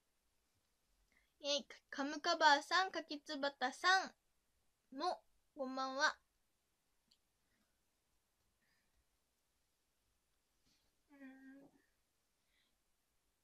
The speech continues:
髪ツルツル？うん。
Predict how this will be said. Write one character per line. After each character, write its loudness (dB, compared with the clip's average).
髪 -6
ツ -8
ル -4
ツ -10
ル？ -6
う -4
ん。 -10